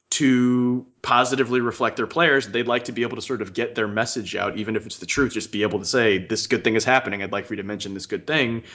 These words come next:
which reflects well on them. And if, you know, if they think I'm, they're going to get caught lying to me,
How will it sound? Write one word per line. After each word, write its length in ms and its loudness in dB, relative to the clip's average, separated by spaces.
which 180 -6
reflects 340 0
well 140 4
on 140 4
them. 340 2
And 200 2
if, 440 -4
you 140 -2
know, 280 -2
if 180 -6
they 140 4
think 240 -2
I'm, 300 -2
they're 160 -4
going 240 -2
to 120 -6
get 180 -2
caught 360 0
lying 320 2
to 80 -8
me, 380 -6